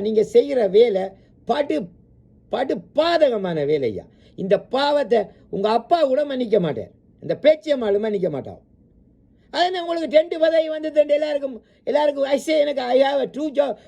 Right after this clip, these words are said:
two positionன்றீங்க. என்ன பொசிஷன்? நீங்க என்ன மினிஸ்டரா? பதினஞ்சு பேர் சேர்ந்து உங்களுக்கு, உங்களுக்கு போட்டு உங்களை தலைவராகனா மிச்ச பத்து பேர் என்ன செய்யற? கடல்லையா போய் விழுற? விமலநாதன் ஐயாவை கொண்டு வர்றது தான் ப்ரோக்ராமா இருந்தது.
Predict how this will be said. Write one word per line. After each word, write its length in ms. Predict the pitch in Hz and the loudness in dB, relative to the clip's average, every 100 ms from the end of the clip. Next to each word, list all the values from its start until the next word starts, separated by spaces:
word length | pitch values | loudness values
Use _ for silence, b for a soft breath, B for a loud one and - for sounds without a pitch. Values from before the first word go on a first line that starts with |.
| _ | _
two 160 | 277 320 226 | -6 -6 -2
positionன்றீங்க. 760 | 262 269 277 277 254 254 233 208 b _ | -2 -2 -4 -6 -6 -4 -2 -4 b _
என்ன 220 | 269 370 415 | -4 -2 -2
பொசிஷன்? 420 | 349 254 156 98 | -2 -2 -4 -8
நீங்க 180 | 208 302 | -8 -6
என்ன 100 | 285 | -6
மினிஸ்டரா? 460 | 277 381 - 226 - - _ _ _ _ _ _ _ _ _ _ _ _ _ _ _ _ _ _ | -6 -8 -4 -4 -6 -16 _ _ _ _ _ _ _ _ _ _ _ _ _ _ _ _ _ _
பதினஞ்சு 440 | 220 302 370 381 339 | -4 -2 -2 0 0
பேர் 260 | 370 359 269 | 0 0 -2
சேர்ந்து 260 | 349 359 330 b b | -2 0 -4 b b
உங்களுக்கு, 460 | 269 339 339 302 294 247 | -2 0 0 0 2 2
உங்களுக்கு 360 | 285 311 294 240 | 4 2 2 0
போட்டு 300 | 269 285 285 | 2 2 4
உங்களை 180 | 285 262 | 2 4
தலைவராகனா 540 | 262 285 277 277 320 320 | 2 2 2 0 -4 -6
மிச்ச 260 | 311 349 | -2 -2
பத்து 260 | 320 311 311 | 0 -2 2
பேர் 200 | 294 285 | 2 2
என்ன 100 | 285 | 2
செய்யற? 220 | 214 175 - b - | 0 -2 -6 b -6
கடல்லையா 400 | 226 294 285 226 | -4 0 2 2
போய் 160 | 196 185 | 0 -2
விழுற? 220 | 170 120 - _ _ _ _ _ _ _ _ _ _ _ _ _ _ _ _ _ | -4 -8 -16 _ _ _ _ _ _ _ _ _ _ _ _ _ _ _ _ _
விமலநாதன் 580 | 214 311 349 349 320 294 | -4 -2 -2 0 0 0
ஐயாவை 260 | 269 247 220 | 2 4 4
கொண்டு 220 | 214 247 233 | 2 2 2
வர்றது 220 | 202 156 | 2 -2
தான் 200 | 160 302 | -4 -8
ப்ரோக்ராமா 500 | 320 339 339 339 330 | -6 -6 -4 -4 -2
இருந்தது. 340 | 302 240 170 | 0 0 -2